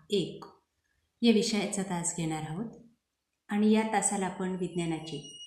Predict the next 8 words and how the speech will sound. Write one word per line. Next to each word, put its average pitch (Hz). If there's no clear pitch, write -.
द्वितीय 220
घटक 208
चाचणी 180
परीक्षेची 170
प्रश्नपत्रिका 170
उत्तरासहित 196
सोडवणार 143
आहोत. 139